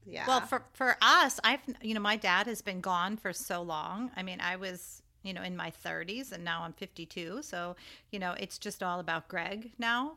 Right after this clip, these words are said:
Speaker 2: um, which is nice. And his dad, of course, who I adore. I mean, he's the cutest little man. Um,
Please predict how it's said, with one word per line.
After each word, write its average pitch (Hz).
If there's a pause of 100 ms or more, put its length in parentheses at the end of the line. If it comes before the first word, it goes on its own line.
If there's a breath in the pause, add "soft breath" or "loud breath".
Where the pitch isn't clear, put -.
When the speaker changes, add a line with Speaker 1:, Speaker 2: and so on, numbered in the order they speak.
(140)
Speaker 2:
um, 175
which 202
is 180
nice. 170
And 196
his 196
dad, 175
of 170
course, 175
who 185
I 165 (280)
adore. 175
I 175
mean, 180
he's 180
the -
cutest -
little 170
man. 165 (560 soft breath)
Um, 165